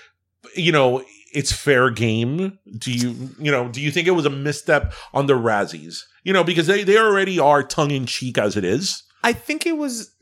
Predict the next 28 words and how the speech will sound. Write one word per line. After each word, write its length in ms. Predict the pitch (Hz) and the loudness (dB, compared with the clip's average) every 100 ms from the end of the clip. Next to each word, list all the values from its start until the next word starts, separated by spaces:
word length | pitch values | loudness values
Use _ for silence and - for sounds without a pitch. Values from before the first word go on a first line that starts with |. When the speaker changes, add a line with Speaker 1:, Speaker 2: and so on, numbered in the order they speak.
| - | -6
Speaker 2:
a 60 | |
misstep. 920 | 160 143 135 131 127 - - 156 165 - - | -4 -4 -2 -2 -4 -6 -6 -4 -6 -8 -6
I 120 | 143 | -6
think 380 | - 156 165 - | -6 -8 -8 -6
that, 360 | 147 127 120 | -4 -4 -6
and 320 | - 135 131 135 | -8 -8 -6 -4
it's 100 | - | -4
funny 160 | 170 | -2
you 80 | 156 | -2
bring 140 | 135 | -2
up 80 | 135 | -4
the 60 | 127 | -4
Razzies 180 | 120 117 | -6 -6
'cause 100 | 104 | -6
I 40 | |
wanted 160 | 110 117 | -6 -6
to 60 | |
bring 160 | 113 101 | -4 -4
them 120 | 101 | -4
up 140 | 92 | -6
too 440 | - 131 113 98 - | -4 0 0 0 -6
for 440 | - 104 98 95 - | -6 -6 -4 -8 -12
a, 120 | - - _ | -18 -18 _
a, 100 | 127 131 - | -14 -14 -10
a 40 | 127 | -4
similar 420 | - 175 147 127 | -2 0 0 -2
different 340 | 117 120 120 | -2 -6 -6
reason. 300 | 104 104 95 | -8 -8 -10